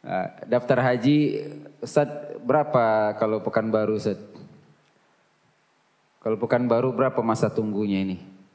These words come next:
Ustaz Agus, antum belum daftar, Ustaz?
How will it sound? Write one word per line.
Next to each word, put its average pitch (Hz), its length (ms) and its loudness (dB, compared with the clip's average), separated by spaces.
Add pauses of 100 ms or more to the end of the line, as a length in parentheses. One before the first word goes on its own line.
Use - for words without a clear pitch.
(580)
Ustaz 123 160 0
Agus, 120 220 0 (2250)
antum 135 240 0
belum 135 160 4
daftar, 131 320 0
Ustaz? 143 240 0